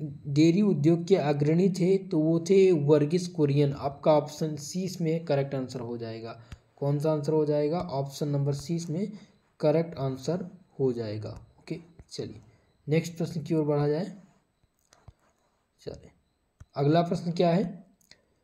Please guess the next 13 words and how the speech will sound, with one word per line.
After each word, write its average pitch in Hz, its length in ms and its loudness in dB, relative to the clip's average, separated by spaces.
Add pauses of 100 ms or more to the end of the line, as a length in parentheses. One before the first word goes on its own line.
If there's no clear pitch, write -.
(140)
यहाँ 147 140 4
पर 170 260 2
है 170 260 2
कि, 190 480 -6 (680)
अ, 127 340 -2
which 226 180 4 (460)
imperial 180 680 10 (220)
variety 170 760 6 (360)
research 226 540 6
institute 196 600 -2
is 156 320 -2
located 147 280 4
in? 123 380 -2